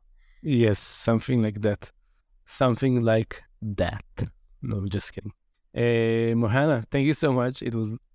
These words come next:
pleasure to have you, and very nice to meet you in person, finally. Thank you.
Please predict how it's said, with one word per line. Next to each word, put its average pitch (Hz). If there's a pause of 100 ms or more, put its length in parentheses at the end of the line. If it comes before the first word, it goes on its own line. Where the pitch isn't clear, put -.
pleasure 123
to 120
have 117
you, 113 (500)
and 104 (240)
very 151
nice 147
to -
meet 135
you 123
in 110
person, 101
finally. 98 (140)
Thank 127
you. 117